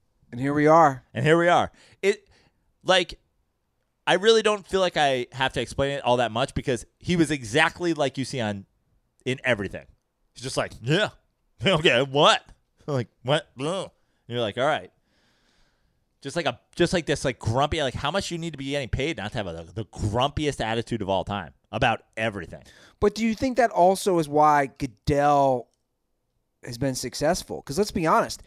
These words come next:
Speaker 1: his tenure is about fifteen years. I believe, I could be wrong. I think he became the commissioner in the summer of two thousand six. But my point is, you're coming up on, like, fifteen years, basically,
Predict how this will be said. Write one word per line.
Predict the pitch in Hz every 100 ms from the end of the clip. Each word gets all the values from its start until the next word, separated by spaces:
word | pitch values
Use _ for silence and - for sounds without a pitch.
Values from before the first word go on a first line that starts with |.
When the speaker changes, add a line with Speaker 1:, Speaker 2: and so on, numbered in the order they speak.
| - _ -
Speaker 1:
his | 185
tenure | - 202 196 185 208 -
is | 156
about | 156 131
fifteen | 185 - 190 170
years. | 143 135 147 -
I | 127
believe, | 143 143 208 170
I |
could | - 196
be | 156
wrong. | 131 101 - -
I | 147
think | - 381
he | 294
became | 180 196 180
the |
commissioner | 156 151 143 139 127
in |
the | 113
summer | - - 151 147
of | 113
two | - 151
thousand | 139 123 113 98
six. | - - 131 98 - - - _ _ _ _ _ _ -
But | 170
my | 196
point | 202 247 180
is, |
you're | 208
coming | - 302
up | 247 185
on, | 165
like, | 139 117
fifteen | - 156 - 160 135
years, | 123 208 147 110
basically, | - 113 110 113 113 95 90